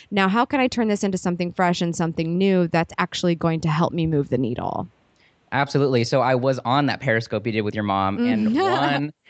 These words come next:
Speaker 2: I thought it was hilarious, and the highlight was one of her old students hopping on
Speaker 1: I
Speaker 2: and actually
Speaker 1: know.
Speaker 2: being there.
Speaker 1: And it was so funny because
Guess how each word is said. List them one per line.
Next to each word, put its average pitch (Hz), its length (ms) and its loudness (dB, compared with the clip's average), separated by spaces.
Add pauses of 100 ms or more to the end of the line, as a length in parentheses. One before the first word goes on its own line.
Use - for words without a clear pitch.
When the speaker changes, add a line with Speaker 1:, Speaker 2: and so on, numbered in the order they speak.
(240)
Speaker 2:
I 139 100 -2
thought 139 240 0
it 147 60 -2
was 143 120 -2
hilarious, 123 520 0
and 123 140 -4
the 110 100 0
highlight 127 580 0
was 110 420 0
one 113 180 -4
of 113 80 -4
her 131 200 0
old 110 240 0
students 110 440 0
hopping 110 420 0
on 104 140 -2
Speaker 1:
I 311 220 0
Speaker 2:
and 330 160 -4
actually 339 440 0
Speaker 1:
know. 294 120 -2
Speaker 2:
being 233 280 -6 (120)
there. 127 300 -2 (260)
Speaker 1:
And 277 160 2
it 311 80 -2
was 330 200 -2
so 311 200 2
funny 294 300 -2
because 269 400 -2